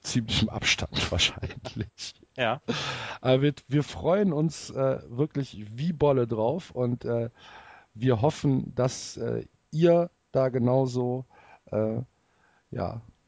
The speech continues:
Speaker 1: euch drauf freut. Und, äh, ja, w-, m-, nochmal, nochmal der Aufruf, bisher ist leider tatsächlich gar nichts gekommen, aber falls ihr Bock habt, äh, da irgendwie, äh, Teil von zu sein, wir haben noch eine Woche Zeit, aber wenn nicht, ist auch nicht schlimm.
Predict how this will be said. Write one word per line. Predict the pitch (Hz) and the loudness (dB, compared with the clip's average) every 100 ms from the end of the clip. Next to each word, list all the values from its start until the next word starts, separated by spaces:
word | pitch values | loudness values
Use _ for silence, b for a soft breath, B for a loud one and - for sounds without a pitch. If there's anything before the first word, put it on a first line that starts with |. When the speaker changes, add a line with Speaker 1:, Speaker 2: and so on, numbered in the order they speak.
| - - _ _ _ | -20 -20 _ _ _
Speaker 1:
euch | - 120 - | -2 -2 -2
drauf | - 110 | -2 -2
freut. | - - 110 113 113 - | -2 -4 -2 -2 -6 -18
Und, | - 107 107 107 | -10 -4 -4 -4
äh, | 107 - - | -6 -6 -4
ja, | 110 113 | -4 -2
w-, | |
m-, | 127 127 127 127 123 | -4 0 -2 -2 -4
nochmal, | 127 139 151 151 135 127 | 4 4 6 6 6 4
nochmal | 135 143 | 4 4
der | 127 | 4
Aufruf, | 127 147 139 | 2 0 -2
bisher | - - 139 | -2 2 4
ist | 135 - | 2 0
leider | 131 127 127 | 0 2 2
tatsächlich | 123 131 127 127 - | 0 0 0 -2 0
gar | 127 | 2
nichts | 131 131 | 2 0
gekommen, | - - 160 185 | -4 2 4 4
aber | - 131 127 | 2 2 2
falls | - 135 139 | 4 2 2
ihr | 127 | -2
Bock | 117 143 135 | -2 0 0
habt, | 120 _ 113 | -2 _ -4
äh, | 120 120 | -2 -2
da | 113 110 | -2 -2
irgendwie, | 123 131 123 120 117 120 B B B B | 0 -2 -2 -2 0 -2 B B B B
äh, | 104 | -2
Teil | 104 131 131 | 2 4 4
von | - 117 | 4 -2
zu | - | 0
sein, | 110 113 113 113 | 2 2 4 2
wir | 110 113 101 | 2 0 0
haben | 110 110 110 113 | -2 0 0 4
noch | 139 - - | 2 2 -6
eine | 127 135 120 | 0 2 2
Woche | 123 113 | -2 -4
Zeit, | - 107 110 - B B B B B | -2 0 0 -2 B B B B B
aber | 110 110 95 | -2 0 0
wenn | 92 | 0
nicht, | 92 - | 0 -2
ist | 98 - | -6 -4
auch | |
nicht | 92 98 | -4 -2
schlimm. | - - 123 | -4 -4 -4